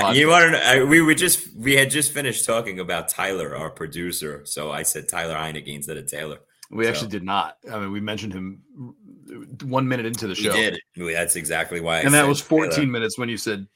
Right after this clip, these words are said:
Speaker 2: "I got a
Speaker 1: All right,
Speaker 2: timestamp
Speaker 1: come on,
Speaker 2: that."
Speaker 1: Nando. We're, we're talking fantasy football here.
Speaker 2: <laughs>
Speaker 1: Stay focused or not?
Speaker 2: Uh, no. Where are you on Leonard Fournette?
Speaker 1: Uh, Leonard Fournette. Oof, I, I, I think people are going overboard,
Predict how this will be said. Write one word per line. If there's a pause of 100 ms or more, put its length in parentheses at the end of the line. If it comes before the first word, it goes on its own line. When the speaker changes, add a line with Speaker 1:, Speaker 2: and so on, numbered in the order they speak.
(120)
Speaker 2:
"I
got
a
Speaker 1:
All
right,
Speaker 2:
timestamp
Speaker 1:
come
on,
Speaker 2:
that."
Speaker 1:
Nando.
We're,
we're
talking
fantasy
football
here.
Speaker 2:
<laughs>
Speaker 1:
Stay (240)
focused
or
not? (640)
Speaker 2:
Uh,
no. (880)
Where
are
you
on
Leonard
Fournette? (2250)
Speaker 1:
Uh,
Leonard
Fournette. (640)
Oof, (120)
I,
I,
I
think
people
are
going
overboard,